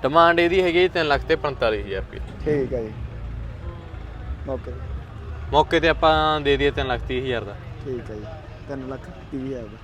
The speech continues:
Speaker 1: ਹਾਂਜੀ।
Speaker 2: ਪਤਾ ਸੀ ਨਾ ਤੈਨੂੰ ਪੰਜ ਹਜ਼ਾਰ ਘਟਾਊਗਾ ਨਾ।
Speaker 1: ਹਾਂ, ਹਾਂ।
Speaker 2: ਤਿੰਨ ਲੱਖ ਪੱਚੀ ਹਜ਼ਾਰ ਦਾ ਬਾਈ। ਤੇ ਅੱਗੇ ਹੈਗਾ ਬਾਈ ਜੀ ਨਿਊ ਹਾਲੈਂਡ ਸੁਪਰ ਟੀ ਐਕਸ ਟੀ ਮਾਡਲ ਵਾਲਾ।
Speaker 1: Three
Speaker 2: ਇਹਦਾ
Speaker 1: speed।
Speaker 2: ਚੈੱਕ ਕਰ ਲਓ, ਥ੍ਰੀ ਸਪੀਡ ਚ ਆ, ਪਾਵਰ ਸਟੀਅਰਿੰਗ ਚ ਆ, ਸੋਲਾਂ ਦੇ ਟਾਇਰਾਂ ਚ ਆ ਨਾ ਬਾਈ ਜੀ?
Speaker 1: ਹਾਂਜੀ।
Speaker 2: ਠੀਕ ਆ ਜੀ।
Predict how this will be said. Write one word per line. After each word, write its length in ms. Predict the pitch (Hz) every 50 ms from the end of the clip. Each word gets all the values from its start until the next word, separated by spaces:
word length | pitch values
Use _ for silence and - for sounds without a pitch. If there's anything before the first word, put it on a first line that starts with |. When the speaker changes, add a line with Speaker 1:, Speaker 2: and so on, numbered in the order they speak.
| - -
Speaker 1:
ਹਾਂਜੀ। 160 | 120 113 151
Speaker 2:
ਪਤਾ 120 | 151 170 170
ਸੀ 100 | 160 165
ਨਾ 100 | 160 170
ਤੈਨੂੰ 180 | 180 185 180
ਪੰਜ 220 | 170 180 175 160 170
ਹਜ਼ਾਰ 180 | 165 165 160 - -
ਘਟਾਊਗਾ 320 | 156 180 180 180 156 143
ਨਾ। 120 | 139 143 151 190 - - - - - 120
Speaker 1:
ਹਾਂ, 300 | 120 117 117 113 113 110 -
ਹਾਂ। 100 | 120 110
Speaker 2:
ਤਿੰਨ 220 | - 160 165 165 165
ਲੱਖ 200 | 170 165 - 220 226 - - -
ਪੱਚੀ 240 | 202 185 - - 180
ਹਜ਼ਾਰ 260 | 170 160 156 147 139
ਦਾ 120 | 131 135 135
ਬਾਈ। 140 | 131 123 120 - - - - - -
ਤੇ 140 | 185 208 208
ਅੱਗੇ 140 | 196 185 202
ਹੈਗਾ 240 | 202 196 196 220
ਬਾਈ 120 | 220 220 214
ਜੀ 100 | 220 233
ਨਿਊ 220 | 208 185 190 208
ਹਾਲੈਂਡ 360 | 226 214 196 185 185 185 190 208
ਸੁਪਰ 500 | 190 - 180 165 147 180 185 190 196 196 - - - - - - -
ਟੀ 80 | 202
ਐਕਸ 200 | 214 208 190 -
ਟੀ 120 | - 190 185
ਮਾਡਲ 260 | 180 175 170 160 165
ਵਾਲਾ। 300 | 170 170 175 185 190 190 - - - - -
Speaker 1:
Three 120 | - 143 170
Speaker 2:
ਇਹਦਾ 180 | 190 202 208
Speaker 1:
speed। 140 | 226 156 139
Speaker 2:
ਚੈੱਕ 140 | 185 190 -
ਕਰ 120 | 165 160
ਲਓ, 240 | 160 170 175 190 196 214 - - - - - - - - -
ਥ੍ਰੀ 260 | - 160 180 202 233
ਸਪੀਡ 340 | 220 - - 196 180 175 170
ਚ 120 | 165 - 202
ਆ, 180 | 202 208 202
ਪਾਵਰ 440 | 196 - 185 175 170 175 175 185 190
ਸਟੀਅਰਿੰਗ 360 | 180 - 175 170 170 180 185
ਚ 80 | 180 208
ਆ, 100 | 208 208
ਸੋਲਾਂ 340 | - - 175 180 185 202 202
ਦੇ 120 | 220 214
ਟਾਇਰਾਂ 280 | - 190 175 160 151 147
ਚ 40 |
ਆ 60 | 151 160
ਨਾ 100 | 185 196
ਬਾਈ 120 | 208 202
ਜੀ? 140 | 196 208 190 - - - -
Speaker 1:
ਹਾਂਜੀ। 260 | 135 131 131 123 107 - - - -
Speaker 2:
ਠੀਕ 220 | 165 165 165 151
ਆ 80 | 160 160
ਜੀ। 80 | 160